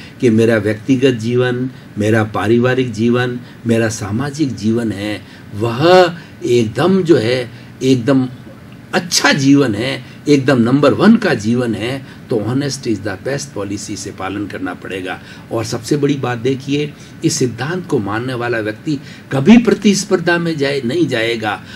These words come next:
आज का समाज क्यों बिगड़ रहा है? होड़ में बिगड़ रहा है, प्रतिस्पर्धा में बिगड़ रहा है। एक भाई देखता है कि उसकी बेटी की, कि बेटी की शादी में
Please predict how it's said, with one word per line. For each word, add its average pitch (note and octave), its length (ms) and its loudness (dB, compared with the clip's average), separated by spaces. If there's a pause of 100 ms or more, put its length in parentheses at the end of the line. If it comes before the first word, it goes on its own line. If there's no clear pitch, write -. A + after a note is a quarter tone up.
(160)
आज D3+ 340 0
का F3+ 160 -2
समाज C#3 580 -6
क्यों D3 220 -6
बिगड़ G2+ 260 -6
रहा F#2+ 240 -6
है? C3+ 380 -6 (340)
होड़ D3+ 380 8
में G3 220 6
बिगड़ A2+ 260 2
रहा G#2+ 140 -2
है, G#2 220 -8 (280)
प्रतिस्पर्धा A3 800 4
में F3+ 180 2
बिगड़ C#3 240 4
रहा C3 200 4
है। D3+ 440 0 (280)
एक G#3+ 240 10
भाई C#3+ 260 2
देखता C#3 420 0
है D#3 420 -4 (220)
कि D3 60 4
उसकी C#3 260 2
बेटी B2 380 2
की, C#3+ 160 -2 (220)
कि A#2+ 160 -4
बेटी C#3+ 340 4
की D#3+ 140 4
शादी A#2 360 0
में B2 280 -4